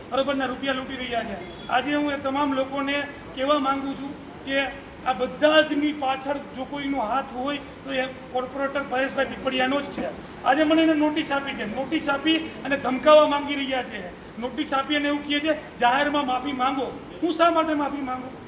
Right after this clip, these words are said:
મેં એવો કયો ગુનો કર્યો છે? આજે આવા ગરીબ માણસોના રૂપિયા જઈ રહ્યા છે, એવો અવાજ ઉપાડીએ તો એ ગુનો લાગે છે એમને.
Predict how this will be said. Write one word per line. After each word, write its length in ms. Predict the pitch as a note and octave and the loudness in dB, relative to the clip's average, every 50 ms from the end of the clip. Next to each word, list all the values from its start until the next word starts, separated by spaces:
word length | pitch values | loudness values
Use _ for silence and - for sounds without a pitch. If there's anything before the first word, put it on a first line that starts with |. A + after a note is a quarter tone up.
| - - - - - - - - - - - - G3 | -16 -16 -18 -16 -16 -16 -16 -18 -18 -18 -14 -8 -4
મેં 100 | A#3+ C#4 | -2 2
એવો 220 | D4 D4+ D#4 D#4+ D4+ D4+ - | 2 4 4 4 2 0 -2
કયો 180 | C#4+ D4 D#4+ D#4+ | 0 0 2 2
ગુનો 220 | D#4 D#4 D#4 D#4+ | 4 4 4 4
કર્યો 320 | D4+ D#4 D4+ D4 D4 C#4 C4 | 2 2 0 0 0 -2 -4
છે? 440 | B3 G#3+ - - - - - - | -6 -8 -10 -10 -14 -16 -10 -4
આજે 220 | - B3+ B3 C#4+ C#4 | -2 -2 0 2 2
આવા 240 | C4+ C4+ C#4 D4+ D4 | 2 2 2 0 0
ગરીબ 300 | - B3+ B3+ D4 D4 C4 | 0 -2 -2 -2 -2 -2
માણસોના 480 | B3+ B3+ C4+ C4+ C4+ - C#4+ C#4+ C#4+ | -2 -2 -2 -2 -4 -4 -4 -4 -2
રૂપિયા 300 | C#4 C4+ - A#3 C#4 C#4 | -2 -4 -4 -4 -4 -4
જઈ 220 | C4+ B3 C4 C#4+ D4 | -4 -4 -4 -4 -4
રહ્યા 260 | C#4 C4+ C4+ C4+ C4 | -4 -4 -4 -4 -4
છે, 460 | C4+ C#4+ D4 D4 - - - - - | -4 -6 -6 -6 -8 -12 -14 -14 -8
એવો 160 | C4+ C4+ C4+ | -4 -2 -2
અવાજ 460 | C4 - - A3+ C4 C#4 D4+ D4+ C4+ | -2 -2 -4 -2 0 2 2 2 0
ઉપાડીએ 360 | C#4+ - D4 C#4+ D4 C#4 C4+ A3+ | 0 0 0 0 0 -2 -4 -4
તો 280 | - - - - B3+ | -6 -10 -8 -6 -6
એ 60 | C4 | -6
ગુનો 300 | B3 G#3 A#3 B3+ C#4+ D4+ | -4 -4 -4 0 2 2
લાગે 300 | D4+ D4 D4 D4 D4 D4 | 2 2 2 0 -2 -4
છે 140 | C4+ C4+ C#4+ | -4 -4 -6
એમને. 280 | C#4 C#4 C4+ C#4 C#4 | -4 -4 -4 -4 -6